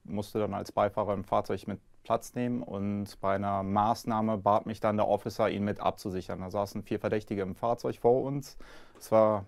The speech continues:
ziemlich dunkel. Er hat mir dann so gesehen seine Pistole, seine Zweitwaffe in die Hand gedrückt und mich dann gebeten,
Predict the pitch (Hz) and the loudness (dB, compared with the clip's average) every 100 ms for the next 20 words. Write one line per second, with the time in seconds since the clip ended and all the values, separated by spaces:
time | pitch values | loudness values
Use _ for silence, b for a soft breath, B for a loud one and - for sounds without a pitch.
0 | - 117 104 - 127 135 151 147 139 b | -4 -2 -2 2 0 2 0 0 -6 b
1 | b b - 110 123 110 104 107 101 104 | b b 0 2 4 2 2 0 0 0
2 | 104 101 98 95 - 101 117 123 131 127 | -2 -2 -4 -4 -6 -2 2 4 2 2
3 | 107 98 - 113 113 120 127 117 104 123 | 0 0 2 2 4 2 2 0 -2 -4
4 | 110 117 117 107 104 104 104 92 104 - | -2 0 0 -2 -4 -4 -4 0 0 0
5 | 107 107 107 | -2 -2 -4